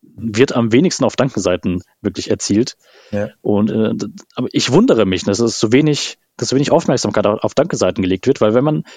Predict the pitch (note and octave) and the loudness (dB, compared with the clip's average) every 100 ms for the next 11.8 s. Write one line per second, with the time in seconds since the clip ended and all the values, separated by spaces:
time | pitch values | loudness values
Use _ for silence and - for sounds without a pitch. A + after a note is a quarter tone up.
0 | _ _ - A2+ A2+ A2+ G#2+ A2 - F#3 | _ _ 0 0 0 0 0 0 0 0
1 | - F3+ - - C3 - A#2 - F2+ - | 0 -2 -2 0 0 0 -4 -4 -6 -8
2 | F#2 - _ - G#2+ A#2+ C3+ - - - | -12 -12 _ -2 2 2 0 -4 -12 -4
3 | A2 A#2+ A2+ A2+ - - A#2+ - A#2 C#3+ | 0 0 2 0 0 -6 -4 0 0 2
4 | F3+ D#3+ - A2+ G2+ F#2 F#2 F2+ F2+ F2+ | 0 0 -4 -6 -4 -2 -2 -2 -2 -4
5 | - - - B2 C#3 C#3+ C#3+ C3+ C#3 - | -8 -10 0 2 2 0 0 0 -2 2
6 | G#3+ G3+ C#3 B2+ B2+ C3 A2+ G#2+ G#2+ G2 | 4 4 4 2 2 2 0 0 0 0
7 | G#2 G2+ F#2 - - A#2+ - C#3 C3 B2 | 0 -2 -2 -6 -8 -4 0 2 2 2
8 | B2 A#2+ B2 - _ A2 A2+ A#2 C3+ B2 | 2 0 -2 -8 _ -2 0 0 0 -2
9 | - B2+ C3 - A2+ G#2+ G#2+ G#2+ G#2 G#2 | 2 2 2 0 -2 0 0 2 2 0
10 | - - - _ - - C3 A#2 A#2 C3+ | -2 -14 -20 _ -6 0 2 2 2 2
11 | - A#2+ A2 - G#2+ A2 G#2+ G#2+ | 2 0 0 0 -2 0 0 0